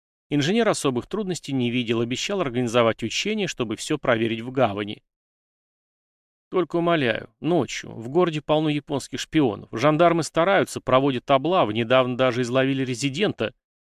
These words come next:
«Где?» — удивился Джевецкий. «Владел фотоателье. Там наши моряки любили фотографироваться на память». «И как поймали?»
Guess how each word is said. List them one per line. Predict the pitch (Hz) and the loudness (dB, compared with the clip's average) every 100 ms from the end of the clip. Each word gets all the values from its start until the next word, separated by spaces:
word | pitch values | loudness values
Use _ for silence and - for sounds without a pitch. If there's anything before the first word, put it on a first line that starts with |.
| _ _ _ | _ _ _
«Где?» — | 190 196 214 180 - _ | -10 -4 -2 -2 -4 _
удивился | 139 123 117 113 - | -8 -2 0 0 -2
Джевецкий. | 107 107 110 101 - 117 117 _ _ _ _ _ | -4 -2 -4 -4 -8 -8 -10 _ _ _ _ _
«Владел | - 110 117 113 156 | -6 2 2 2 0
фотоателье. | 220 - 196 196 - 143 110 113 - _ _ _ _ | 0 -4 -2 -2 0 0 0 -2 -4 _ _ _ _
Там | 190 | 2
наши | 185 165 165 | 2 0 0
моряки | 180 202 131 | -2 0 0
любили | 113 110 | 2 0
фотографироваться | 101 - 117 123 117 117 107 - 120 | -4 -4 0 2 2 -2 -4 -4 -2
на | |
память». | 120 120 101 - - _ _ _ _ _ _ _ _ _ _ | 0 0 -2 -6 -20 _ _ _ _ _ _ _ _ _ _
«И | - | -6
как | 117 117 | -2 -2
поймали?» | - 113 110 117 143 | 0 0 0 -2 -4